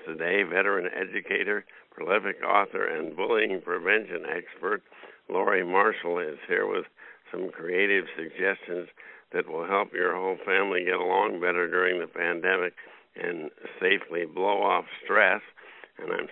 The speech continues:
certain she'll offer suggestions how you and a parent can suggest your children's education. And we'll also talk about s-, safe ways for your teens, even your young children, to socialize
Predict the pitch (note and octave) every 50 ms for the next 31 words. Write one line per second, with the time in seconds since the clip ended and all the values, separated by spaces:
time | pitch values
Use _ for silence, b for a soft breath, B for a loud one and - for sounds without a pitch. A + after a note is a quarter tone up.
0 | - - G2 G2 F#2+ F#2 E2+ - - E2 E2 F2 F#2 G2 G#2 - F2 F2+ E2+ -
1 | - E2 D#2+ - E2+ F#2 F#2 F2 - - E2 E2 D#2 C#2+ D#2 E2+ F2+ E2+ F2 -
2 | F2+ G#2 A2+ A2 F#2+ F2 E2+ D2+ - F#2 F#2+ G2+ F#2+ F#2 F#2 - _ B B B
3 | B B B _ - - F#2 F#2 - - E2+ E2+ D#2 D#2+ F#2+ G2+ G2+ G2 - -
4 | - - E2+ F2+ D#2+ - - F#2 F#2 G2 G#2+ F#2+ F2+ F2 E2 - - - - G2
5 | F#2 F2+ F#2+ E2 - F#2+ G2+ G#2+ G#2+ F#2 - - F#2 G#2 - B B B B B
6 | B B B B - - E2+ D#2 D#2 D#2 D#2+ F2+ G2 A#2 G2 E2 E2+ F2 F#2+ -
7 | F#2 F#2+ F#2+ G2+ F2 E2 D#2 D#2+ F2 - - - - - - - - _ _ -
8 | - - A2+ A2 G2 - - - F#2 G2 G2 F#2+ F2+ E2 - - D#2 D#2 E2 E2+
9 | F2 E2 - - - F#2+ G2+ G#2 G2 F#2+ F#2 F#2 F#2+ - - B B B B B
10 | B _ - - - F#2+ E2+ F#2 E2 E2+ E2+ D#2+ E2+ F#2+ G#2 A#2 A#2 G#2+ E2 -
11 | E2 D#2+ D#2 D#2 E2+ F2+ F2+ F2 B B B B B B - - E2 E2 - -
12 | G2 G#2+ B2 A#2 G2 - E2+ E2+ F2 E2+ E2+ E2+ F2 E2